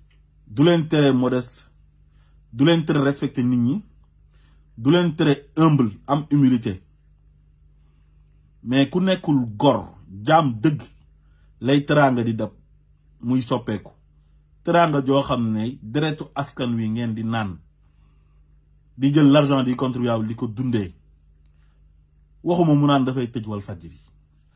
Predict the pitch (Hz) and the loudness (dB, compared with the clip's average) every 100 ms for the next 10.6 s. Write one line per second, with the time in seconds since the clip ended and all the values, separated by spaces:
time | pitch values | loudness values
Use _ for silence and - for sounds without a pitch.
0 | _ 123 160 151 208 196 180 170 160 151 | _ 0 2 2 2 0 0 2 2 0
1 | 131 131 113 113 110 147 147 160 156 143 | -2 -6 -6 -8 -6 -6 -4 -6 -6 -8
2 | 147 147 - 123 - _ _ _ _ 110 | -4 -6 -6 -12 -12 _ _ _ _ -4
3 | 127 139 - 131 120 120 113 - 113 147 | 2 2 2 -2 -2 -4 -6 -8 -12 -12
4 | _ _ _ _ - 143 151 151 160 151 | _ _ _ _ -4 0 2 2 2 0
5 | 147 131 127 123 113 120 135 147 160 135 | 0 0 0 -2 -4 -4 -2 -2 -4 -2
6 | 123 117 123 123 123 123 117 113 113 104 | -2 -4 -4 -4 -4 -4 -6 -8 -10 -10
7 | 101 104 92 - - _ _ _ _ _ | -12 -12 -14 -18 -20 _ _ _ _ _
8 | _ - 160 214 165 170 143 165 196 175 | _ -8 -2 2 2 2 0 0 -2 0
9 | 165 127 170 208 185 185 180 160 143 143 | 0 0 2 2 2 0 -2 0 0 0
10 | 143 135 120 117 107 85 | -4 -6 -8 -10 -12 -14